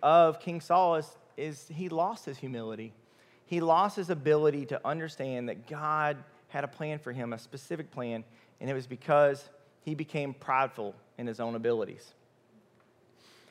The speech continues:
Well, how do you, how do you fight pride, Pastor Joe? How do you, how do we stay humble? And I, I think Vanilla Ice, I think he said it best, when we,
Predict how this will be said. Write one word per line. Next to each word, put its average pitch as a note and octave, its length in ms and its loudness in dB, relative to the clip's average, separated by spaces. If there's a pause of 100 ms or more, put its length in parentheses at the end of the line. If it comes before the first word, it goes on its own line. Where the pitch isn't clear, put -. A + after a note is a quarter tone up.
(140)
Well, C3 140 2
how E3 200 8
do E3 60 6
you, D#3 440 4
how D#3+ 240 6
do E3+ 80 2
you E3 160 0
fight D#3+ 400 4
pride, D#3 420 6 (340)
Pastor C3+ 300 -6
Joe? C#3 320 6
How D3 180 6
do D#3 60 2
you, D3+ 260 2 (240)
how E3 200 4
do F3 60 8
we F3 180 4
stay E3+ 280 4
humble? D3 600 4 (360)
And A#2 140 -6
I, B2 280 -2
I C3 40 -2
think C#3+ 320 -4 (180)
Vanilla D3+ 340 0
Ice, E3 420 0 (320)
I C#3 40 -12
think E3+ 140 -8
he F3 60 -6
said F3+ 240 0
it D#3 100 -2
best, D#3 400 0
when C#3+ 220 -4
we, D3 320 -2